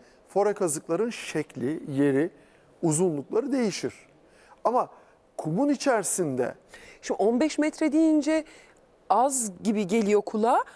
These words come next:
Speaker 2: ama yani ortalama üç katlı bir binadan
Speaker 1: Evet,
Speaker 2: bahsediyoruz.
Speaker 1: üç
Speaker 2: Üç,
Speaker 1: katlı
Speaker 2: dört
Speaker 1: bir
Speaker 2: katlı bir
Speaker 1: binadan.
Speaker 2: binadan
Speaker 1: Evet.
Speaker 2: bahsediyoruz.
Speaker 1: Mesela, e, seyircilerimize daha önce arada da konuşmuştuk. İstanbul'da Fenerbahçe Stadı'nın altında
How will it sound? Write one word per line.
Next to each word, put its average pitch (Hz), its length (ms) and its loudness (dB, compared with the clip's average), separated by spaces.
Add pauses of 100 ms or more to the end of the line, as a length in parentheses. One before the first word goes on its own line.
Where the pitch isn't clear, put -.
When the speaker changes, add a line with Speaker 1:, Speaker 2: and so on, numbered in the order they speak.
(280)
Speaker 2:
ama 226 240 2 (160)
yani 220 320 0
ortalama 269 680 2 (280)
üç - 300 -2
katlı 247 520 -2
bir 277 300 0
binadan 254 480 2
Speaker 1:
Evet, 254 120 0
Speaker 2:
bahsediyoruz. 185 480 0
Speaker 1:
üç 240 80 0
Speaker 2:
Üç, - 160 -6
Speaker 1:
katlı 269 140 4
Speaker 2:
dört 254 160 -2
Speaker 1:
bir 233 40 -4
Speaker 2:
katlı 240 180 0
bir 160 60 -4
Speaker 1:
binadan. 262 300 0
Speaker 2:
binadan 240 380 2
Speaker 1:
Evet. 226 80 0
Speaker 2:
bahsediyoruz. 180 460 0
Speaker 1:
Mesela, 190 300 2 (420)
e, 151 160 0
seyircilerimize 170 920 0 (160)
daha 165 160 2
önce 170 160 0
arada 175 240 2
da 185 80 0
konuşmuştuk. - 640 -6 (340)
İstanbul'da 170 520 -2
Fenerbahçe 175 640 -2
Stadı'nın 139 520 -6
altında 143 600 -2